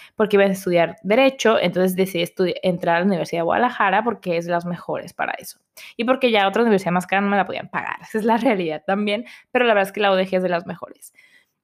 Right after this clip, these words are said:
Entonces, yo cuando entro a la U D G, yo sabía que iba a ser un cambiazo, dije, "Esto es otra cosa, escuela de gobierno", la verdad, ¿no? Esa es la verdad.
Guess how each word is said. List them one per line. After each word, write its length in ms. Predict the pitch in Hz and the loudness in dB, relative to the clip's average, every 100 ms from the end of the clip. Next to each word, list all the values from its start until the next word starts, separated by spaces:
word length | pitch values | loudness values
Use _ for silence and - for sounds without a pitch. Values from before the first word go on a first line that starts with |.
| _ | _
Entonces, 440 | 294 285 311 311 - | -6 -2 -2 -2 -4
yo 200 | 233 302 | -6 -2
cuando 180 | 359 339 | 0 0
entro 160 | 311 330 | 0 2
a 40 | |
la 100 | 311 | 4
U 40 | 262 | 4
D 80 | |
G, 160 | 254 214 | 2 0
yo 100 | 220 | 0
sabía 380 | 240 226 220 214 | -2 -2 -2 -4
que 80 | 220 | -4
iba 80 | 202 | -4
a 40 | |
ser 100 | 214 | -4
un 120 | 214 | -4
cambiazo, 580 | 202 202 214 - - 190 | -6 -2 -2 -4 0 0
dije, 240 | 180 180 175 | 0 -2 -4
"Esto 180 | - | -4
es 100 | 202 | -6
otra 240 | 233 233 233 | -6 -8 -2
cosa, 380 | 247 262 269 262 | 2 4 2 0
escuela 260 | 247 196 208 | -2 0 0
de 60 | |
gobierno", 920 | 196 175 240 269 269 262 254 247 233 - | 0 0 2 4 4 2 2 2 2 -2
la 160 | 165 170 | -2 -2
verdad, 340 | - 208 175 | -2 -4 -4
¿no? 160 | 202 214 | -8 -10
Esa 120 | 202 | -8
es 60 | 196 | -4
la 160 | 175 | -4
verdad. 300 | 170 180 180 | -2 -6 -8